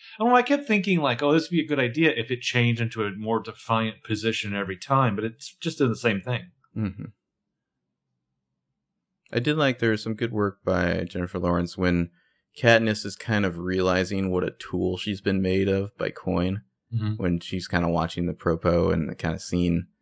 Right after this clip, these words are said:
Speaker 2: how this isn't benefiting her. Obviously, it's benefiting Coin.
Speaker 1: Right.
Speaker 2: Um, yeah, I'm just looking at my notes here. Oh, um,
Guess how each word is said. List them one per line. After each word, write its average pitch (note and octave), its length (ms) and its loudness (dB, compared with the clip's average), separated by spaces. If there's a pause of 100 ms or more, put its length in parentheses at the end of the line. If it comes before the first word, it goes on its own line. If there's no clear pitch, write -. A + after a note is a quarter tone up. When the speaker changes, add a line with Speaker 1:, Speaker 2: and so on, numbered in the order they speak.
(760)
Speaker 2:
how G2+ 200 6
this F#2+ 220 2
isn't F#2+ 280 -2
benefiting E2+ 500 2
her. D2 460 -2
Obviously, - 380 -2
it's - 100 -6
benefiting - 440 -4
Coin. - 400 -8 (420)
Speaker 1:
Right. F#2 200 -4 (420)
Speaker 2:
Um, G1+ 500 -10 (3000)
yeah, - 180 -8
I'm - 100 -10
just - 140 -14
looking - 180 -16
at - 60 -14
my - 140 -10
notes - 360 -10
here. - 240 -2
Oh, A2+ 280 12
um, G#2 380 6